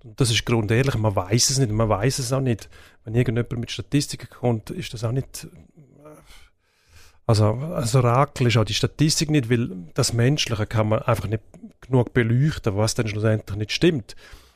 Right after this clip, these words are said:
wa-, an was es beim Sven Bertschi gescheitert ist bis jetzt. Ähm,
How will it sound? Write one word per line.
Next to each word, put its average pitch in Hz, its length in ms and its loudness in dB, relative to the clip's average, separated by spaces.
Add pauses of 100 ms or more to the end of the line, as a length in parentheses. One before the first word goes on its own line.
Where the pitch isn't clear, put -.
(120)
wa-, 110 160 0
an 113 220 0
was 107 260 2
es 104 160 -2
beim 120 420 -4
Sven 117 360 0
Bertschi 110 420 0
gescheitert - 560 -6
ist 123 180 -8
bis 127 120 -12
jetzt. - 500 -4 (360)
Ähm, 107 440 -2